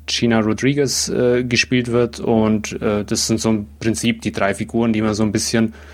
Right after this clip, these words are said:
über den Tag verteilt, äh, begleiten.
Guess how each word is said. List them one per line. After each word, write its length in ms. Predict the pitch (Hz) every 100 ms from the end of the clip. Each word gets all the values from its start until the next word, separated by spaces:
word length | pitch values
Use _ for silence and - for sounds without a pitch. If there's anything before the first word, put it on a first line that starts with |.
| - - -
über 160 | 120
den 140 | 113 113
Tag 300 | - 120 120
verteilt, 580 | 117 - 110 110 110 -
äh, 500 | 104 104 101 - -
begleiten. 800 | 113 98 - 113 151 156 143